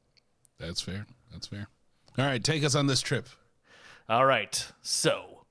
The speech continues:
Speaker 2: open on a rusty space bar. Uh, not a space bar that you'd find on a keyboard.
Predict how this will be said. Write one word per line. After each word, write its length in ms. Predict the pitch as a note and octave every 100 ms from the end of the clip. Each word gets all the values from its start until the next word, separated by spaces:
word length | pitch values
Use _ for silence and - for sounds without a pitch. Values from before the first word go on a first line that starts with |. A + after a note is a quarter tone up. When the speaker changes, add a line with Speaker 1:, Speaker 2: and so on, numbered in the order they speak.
| _ _ _ _
Speaker 2:
open 480 | F#3+ A#3 - G#3+ E3 -
on 400 | D3 A#2 F2+ F2 -
a 200 | A#2+ B2
rusty 680 | A#2 C#3 B2+ G2 - E3 F#3
space 500 | - - D#3 A2+ -
bar. 640 | C3 G#2+ F#2+ E2 D#2+ - - _ _ _ _ _ _ A2+
Uh, 400 | G2+ E2+ E2 F#2
not 240 | D3 C#3
a 60 | G2+
space 280 | - E3+ D#3+
bar 280 | C3 B2+
that 180 | B2+ B2+
you'd 100 | B2+
find 240 | D#3 F3 D3
on 120 | C3
a 60 |
keyboard. 460 | B2+ A3 E3+ E3